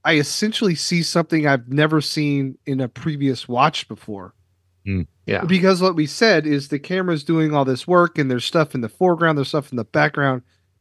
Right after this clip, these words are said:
Speaker 1: and you're like, "Oh, I didn't see that over there," or, "I didn't notice that you're seeing," if you look in the bottom right,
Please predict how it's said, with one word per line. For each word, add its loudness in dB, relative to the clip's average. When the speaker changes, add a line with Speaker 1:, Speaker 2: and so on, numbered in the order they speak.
Speaker 1:
and 0
you're 0
like, -2
"Oh, 6
I 6
didn't 2
see -4
that 2
over 0
there," 2
or, -4
"I 2
didn't -2
notice 0
that 2
you're 0
seeing," 0
if -6
you 4
look 2
in -2
the 4
bottom 2
right, 0